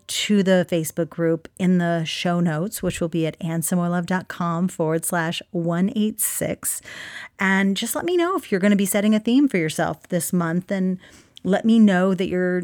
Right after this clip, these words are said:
you know, joining me on this ride, whatever it is for you, 'cause I think that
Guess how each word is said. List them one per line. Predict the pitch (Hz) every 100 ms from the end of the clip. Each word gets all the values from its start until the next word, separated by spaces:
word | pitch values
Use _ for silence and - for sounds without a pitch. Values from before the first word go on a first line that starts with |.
| -
you | 214
know, | 190
joining | 160 180 220 208
me | 170
on | 160 156 165
this | 165 156 160
ride, | 147 147 175 202
whatever | 165 160 170 196
it | 185
is | 165 170 165 -
for | -
you, | 156 196 185 -
'cause | 165 165
I | 165
think | - 175 - -
that | 170 160 165 -